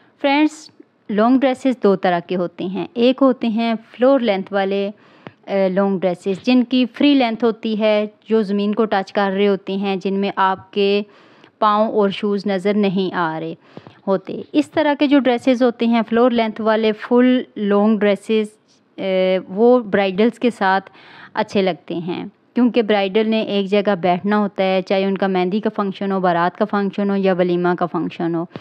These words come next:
तो वो ब्राइडल्स के साथ ही अच्छे लगते हैं।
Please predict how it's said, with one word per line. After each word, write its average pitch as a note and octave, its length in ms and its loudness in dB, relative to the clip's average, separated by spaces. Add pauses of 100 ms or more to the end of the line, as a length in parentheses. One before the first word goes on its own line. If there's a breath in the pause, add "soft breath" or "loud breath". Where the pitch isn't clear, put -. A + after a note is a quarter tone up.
(400 loud breath)
तो B3 360 6
वो A#3+ 200 4
ब्राइडल्स A3+ 480 0
के A#3 140 0
साथ F3 260 0
ही G#3 180 -6
अच्छे G3 320 -4
लगते E3 320 -6
हैं। E3+ 280 -8